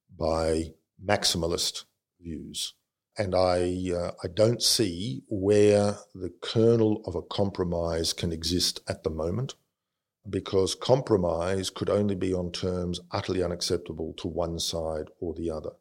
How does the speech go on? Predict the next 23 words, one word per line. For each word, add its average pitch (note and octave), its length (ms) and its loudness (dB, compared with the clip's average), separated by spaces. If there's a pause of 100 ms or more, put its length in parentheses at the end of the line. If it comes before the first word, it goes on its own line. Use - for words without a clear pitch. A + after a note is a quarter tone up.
(560)
That F#2+ 140 0
doesn't A2 340 6
mean G2+ 260 2
we F#2+ 100 0
should - 320 -4 (140)
close G#2 360 6
our F2+ 180 2
minds F2 520 -2
to F#2+ 180 -2
what F2+ 460 6 (720)
a G2+ 60 -4
diplomatic F#2 640 0
process F#2 720 0 (220)
could E2+ 180 0
help F#2 320 0
deliver, G2+ 420 2 (1000)
but G2+ 120 0
a G2+ 40 0
diplomatic A2+ 640 2
process G#2 680 4 (340)
in A2 180 0
lieu G#2+ 640 6
of - 520 -4